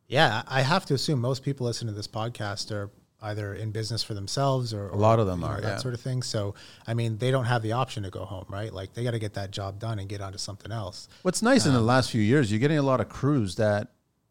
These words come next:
Speaker 2: I, I like that a lot of the independent crews, like, they're taking notes from the union crews.
Speaker 1: Mm.
Speaker 2: They're starting to offer health benefits to their tradespeople,
Speaker 1: Okay.
Speaker 2: their crews.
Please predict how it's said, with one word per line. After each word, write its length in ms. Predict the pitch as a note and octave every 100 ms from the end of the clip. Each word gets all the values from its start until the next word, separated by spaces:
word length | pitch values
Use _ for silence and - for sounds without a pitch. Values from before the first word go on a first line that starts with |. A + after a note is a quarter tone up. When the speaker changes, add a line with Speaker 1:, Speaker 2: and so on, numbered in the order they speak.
| -
Speaker 2:
I, 80 | A#2
I 160 | A2+ B2+
like 320 | C#3 A#3+ F#3+
that 120 | A#3+
a 40 |
lot 220 | E3 D#3 D3
of 60 |
the 140 | C3 A#2
independent 540 | A#2+ - B2 B2 A2+
crews, 360 | - F2+ F2+ A#2
like, 280 | A2+ A2
they're 100 | B2+
taking 380 | G#2+ D3+ D3+ E3
notes 220 | C3 B2
from 120 | - G#2+
the 80 |
union 400 | G2 G#2 G#2+ G2+
crews. 460 | F#2 - F2+ F2+ B2+
Speaker 1:
Mm. 200 | A2+ G#2 F#2+ - - - _
Speaker 2:
They're 140 | - A#2+
starting 320 | - D3 D#3
to 120 | D3
offer 500 | A#2+ B2+ A#2+ - A2
health 260 | G2+ A2 -
benefits 420 | A2 G#2+ G2+ -
to 120 | -
their 100 | G2
tradespeople, 600 | G2 G#2 G#2 - A2 F#2+ B2
Speaker 1:
Okay. 240 | F#3+ -
Speaker 2:
their 80 | A2
crews. 520 | - A2+ D2 - -